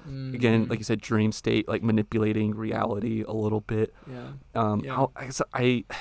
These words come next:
Speaker 2: I wish I could find something about, like, the people that did,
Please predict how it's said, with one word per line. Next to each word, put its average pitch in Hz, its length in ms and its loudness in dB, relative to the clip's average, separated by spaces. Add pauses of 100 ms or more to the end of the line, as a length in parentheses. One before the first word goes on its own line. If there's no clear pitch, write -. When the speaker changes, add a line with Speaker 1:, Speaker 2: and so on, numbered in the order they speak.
(160)
Speaker 2:
I 127 120 4
wish 143 180 4
I 151 80 4
could 139 220 2
find 117 320 4
something 151 420 0
about, 110 220 2
like, - 160 -2
the 110 100 -4
people 110 300 -4
that 107 180 -4 (240)
did, 107 360 0